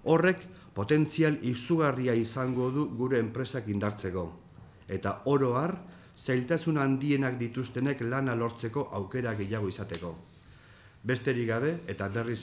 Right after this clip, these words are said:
ere Javier Ruiz gure artean izatea eskertuz, berari emango diogu hitza, hasiera ofiziala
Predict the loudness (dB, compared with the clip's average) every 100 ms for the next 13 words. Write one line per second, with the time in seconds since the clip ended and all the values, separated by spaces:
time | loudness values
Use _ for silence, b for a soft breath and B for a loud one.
0 | -4 -4 -4 -4 -4 -2 -4 -2 0 0
1 | -2 -4 -4 -6 -8 -4 -6 -4 -6 -6
2 | -8 -8 -6 -4 -2 -2 -2 -2 -4 -4
3 | -4 -6 -4 -6 -6 -8 -8 -10 -6 -6
4 | -6 -10 -6 -6 -6